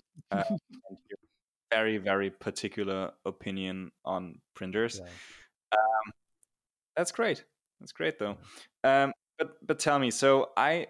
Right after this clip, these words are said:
Speaker 2: didn't really get the whole Shaquille O'Neal part. So, uh, did, did he, like, I, I know that Shaq is infamous for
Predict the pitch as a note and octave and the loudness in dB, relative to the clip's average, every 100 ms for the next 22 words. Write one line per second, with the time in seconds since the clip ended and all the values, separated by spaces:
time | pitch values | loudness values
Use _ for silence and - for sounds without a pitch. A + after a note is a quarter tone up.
0 | - _ - - F3 A#3+ G3+ B2+ B2 - | -12 _ -14 0 4 6 4 4 2 2
1 | A#2+ B2 B2 - - C3 A#2+ A2 A2 - | 2 4 2 -2 -4 -2 0 0 -2 2
2 | G#2+ G#2+ - B2+ C3 C3 - _ F2 - | 2 2 0 4 6 4 0 _ -8 -4
3 | - D#3+ - - D#3 C#3+ - F#3 A3+ G#3+ | 0 0 -2 -4 -4 -4 -2 0 2 2
4 | G3+ - _ - C3+ C3+ - _ _ _ | 0 -4 _ 0 4 4 0 _ _ _
5 | _ _ - D#3 E3 F3+ F#3+ D#3+ - - | _ _ -2 2 4 6 6 6 4 2
6 | C3+ C3 - - C#3+ C#3+ C3 A#2+ A2+ - | 2 2 -4 0 0 0 0 0 -2 -6
7 | G#2+ G#2+ G#2 G2+ G2 | -2 2 4 2 0